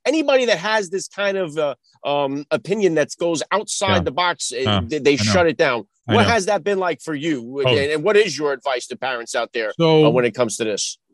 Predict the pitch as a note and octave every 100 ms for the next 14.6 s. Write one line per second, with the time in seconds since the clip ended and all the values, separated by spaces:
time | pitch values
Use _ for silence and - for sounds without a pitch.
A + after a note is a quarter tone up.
0 | _ - D#3 C#3 C3+ D3+ E3 C3+ A#2+ C#3
1 | G#2 - A#2+ F#2+ - F2 - - A2 G2+
2 | B2 G2+ A2 A#2 B2+ G2+ F2+ E2+ E2 G#2
3 | - _ _ A#2 A2 G#2+ G#2+ G#2 G2 -
4 | - G#2 G2 G2 G2 G#2 - _ - -
5 | D#3+ A#2 - _ A2+ _ B2 A#2 - B2
6 | A2+ D3+ - B2 - B2 A#2 A2+ - G2+
7 | A2+ G#2 A2+ G#2 - A2 G#2 G2 G#2+ G#2
8 | G2+ G2 A2 A#2 G#2+ G#2 - A2 G#2+ A2+
9 | F#2 - G#2 G2 G2 F2+ G2 - - -
10 | - _ - B2+ C#3 D#3+ E3+ - _ _
11 | _ _ _ _ _ _ _ - D#3+ D3
12 | C3+ D#3 E3 A3+ - D#3+ C3 A2 G#2+ A#2+
13 | C3+ G#2 F2+ A2 G#2 G#2 G#2+ F#2+ F#2 A2+
14 | F2 F#3 G3 C#3+ B2+